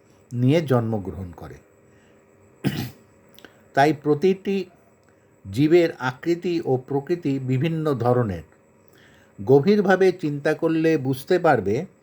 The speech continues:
মৃত্যুর পর কী যে বেরিয়ে যাচ্ছে, কিভাবে বেরিয়ে যাচ্ছে, প্রত্যক্ষভাবে তা কারো জানা নাই। নিদাগের রাগে লোকচক্ষুর অন্তরালে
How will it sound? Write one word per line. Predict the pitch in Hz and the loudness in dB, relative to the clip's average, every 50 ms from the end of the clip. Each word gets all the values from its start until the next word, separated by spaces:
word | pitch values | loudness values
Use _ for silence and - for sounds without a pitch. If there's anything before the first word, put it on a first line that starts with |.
| _ _ _ _ _ _ _ _ _ - | _ _ _ _ _ _ _ _ _ -10
মৃত্যুর | 110 117 127 151 151 - - - - 196 196 196 | -6 -2 -2 -2 -2 -4 -6 2 6 6 6 6
পর | 190 - 160 156 170 170 - - - | 4 0 2 2 2 2 -2 -6 -10
কী | 170 175 | -10 -6
যে | 165 185 190 180 | 2 4 4 4
বেরিয়ে | 165 147 143 143 156 170 185 185 | 4 2 0 0 2 2 2 2
যাচ্ছে, | 170 170 170 165 - - - 120 110 117 120 - | 4 2 2 2 -2 -6 -4 -4 -4 -4 -6 -6
কিভাবে | - 139 135 160 175 175 180 175 156 | -6 -2 2 2 2 4 4 2 2
বেরিয়ে | 139 135 131 147 170 180 180 | 2 0 0 2 2 0 2
যাচ্ছে, | 175 175 165 165 - - - 131 127 139 139 - _ _ _ _ _ - | 2 2 2 0 -2 -8 -4 -2 -2 -2 -2 -6 _ _ _ _ _ -2
প্রত্যক্ষভাবে | 151 165 165 - - 202 190 - - - 214 185 180 170 143 139 135 135 135 135 | -2 -2 -2 -2 -4 -4 -4 -4 -2 -2 0 2 4 4 4 4 2 2 0 0
তা | - 139 139 139 135 - | 0 0 2 2 0 0
কারো | 127 127 131 139 139 | 0 2 2 2 0
জানা | 127 135 127 120 120 117 | 2 2 0 2 2 0
নাই। | 117 131 139 127 95 78 - _ _ _ _ _ - - - - _ _ _ _ _ - - | 2 2 2 2 2 -2 -8 _ _ _ _ _ -20 -20 -20 -20 _ _ _ _ _ -12 -6
নিদাগের | 120 131 147 160 165 196 202 196 190 220 208 202 170 | -2 -2 0 4 6 6 6 6 4 0 0 0 2
রাগে | 143 131 123 104 107 104 110 120 127 _ _ _ _ _ _ _ _ _ _ _ - | 0 0 0 0 -2 -6 -6 -6 -10 _ _ _ _ _ _ _ _ _ _ _ -10
লোকচক্ষুর | 117 120 139 165 165 - - - - 202 202 - - - 196 175 | -2 4 4 4 4 2 -4 0 0 0 0 0 -2 0 0 2
অন্তরালে | 143 139 143 143 143 147 165 160 156 135 120 113 110 135 | 2 0 -2 -2 -2 0 2 4 4 4 2 2 0 -2